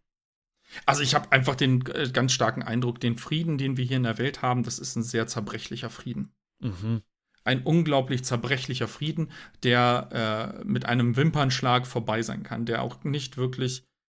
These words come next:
Speaker 1: langfristig Bestand hat,
Speaker 2: Mhm.
Speaker 1: weil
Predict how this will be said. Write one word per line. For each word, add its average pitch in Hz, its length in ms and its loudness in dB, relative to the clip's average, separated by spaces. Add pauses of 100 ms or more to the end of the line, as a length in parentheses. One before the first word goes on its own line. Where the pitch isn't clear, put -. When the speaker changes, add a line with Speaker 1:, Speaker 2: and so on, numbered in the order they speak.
(460)
Speaker 1:
langfristig 143 1000 4
Bestand 131 760 -2
hat, - 320 -2 (360)
Speaker 2:
Mhm. 120 100 -4 (240)
Speaker 1:
weil 143 460 2